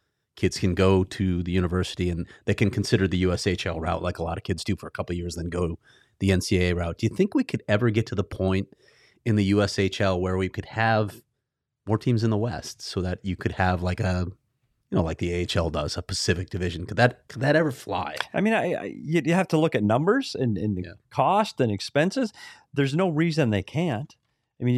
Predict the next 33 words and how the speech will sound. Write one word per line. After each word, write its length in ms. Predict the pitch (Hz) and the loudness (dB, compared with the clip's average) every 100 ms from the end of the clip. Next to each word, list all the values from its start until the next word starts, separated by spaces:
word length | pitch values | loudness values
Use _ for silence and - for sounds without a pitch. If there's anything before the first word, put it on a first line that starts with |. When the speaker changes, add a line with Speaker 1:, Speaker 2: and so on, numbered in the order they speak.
| 127 107 | 2 0
Speaker 2:
you, 180 | 117 | -2
one 200 | 123 175 | 0 0
of 80 | 220 | 2
the 80 | 143 | 0
things 240 | - 143 135 | 2 2 2
I've 140 | 120 | 2
heard 180 | 139 127 | 2 2
rumored, 560 | 123 143 139 113 120 143 - | 2 2 4 4 4 2 -2
and 220 | - 117 | 0 0
you 140 | 113 120 | 2 2
could 140 | 123 | 0
have, 360 | 120 120 117 110 - - - | 2 2 0 -4 -18 -20 -14
you 280 | - 65 123 | -6 -2 2
know, 100 | 127 | 2
the 100 | 113 107 | 2 2
Shattuck 360 | 143 135 135 | 2 2 2
Saint 220 | - 131 | 0 0
Mary's 400 | 113 127 151 143 | 2 2 2 0
model 400 | 147 147 160 175 _ _ - | 0 2 2 -2 _ _ -6
that's 220 | 117 - | -4 -2
in 200 | 123 117 | 0 2
Minneapolis, 720 | 120 127 123 127 160 165 - - | 4 4 2 2 0 -2 -4 -8
and, 560 | 110 104 107 101 92 120 - - | -4 -2 0 -2 -4 -10 -18 -6
or 240 | 101 95 92 | -2 0 2
not 220 | 107 87 | 2 2
Mary's, 380 | 90 90 80 - | 2 2 0 -12
it's 300 | - - - - 90 | -18 -20 -20 -20 -2
Faribault, 440 | 127 117 87 82 | 2 4 2 -2
but, 160 | 90 - 107 | -6 -6 -10
Speaker 1:
Yeah. 100 | 87 - - | -12 -12 -2
Speaker 2:
um, 320 | 104 95 92 | 0 2 2
in 160 | 113 123 | 0 2
Minnesota. 540 | 113 - 135 104 | 0 0 2 2